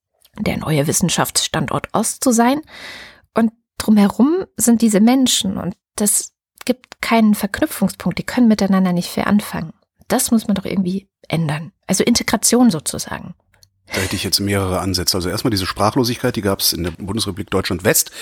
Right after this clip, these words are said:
Speaker 2: auch schon mal, und zwar in den siebziger, achtziger Jahren.
Speaker 1: Mhm.
Speaker 2: Da könnte man mal gucken, ob das überhaupt ein Problem gewesen ist und, äh, falls ja, wie,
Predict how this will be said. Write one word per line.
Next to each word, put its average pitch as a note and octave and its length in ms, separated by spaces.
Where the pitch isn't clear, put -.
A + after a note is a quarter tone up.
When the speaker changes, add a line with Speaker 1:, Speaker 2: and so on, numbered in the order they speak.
Speaker 2:
auch A2+ 180
schon D#3+ 160
mal, D3+ 220
und A#2+ 100
zwar A2 280
in G2+ 80
den F#2 100
siebziger, F#2+ 400
achtziger C#3 300
Jahren. C#3 340
Speaker 1:
Mhm. F3 320
Speaker 2:
Da - 120
könnte G#2 220
man G2 120
mal F#2 100
gucken, - 280
ob - 200
das A#2 200
überhaupt A2 300
ein A#2 60
Problem G#2+ 340
gewesen D3+ 380
ist - 240
und, A#2 300
äh, G#2+ 140
falls G#2+ 260
ja, A2+ 440
wie, C#3 220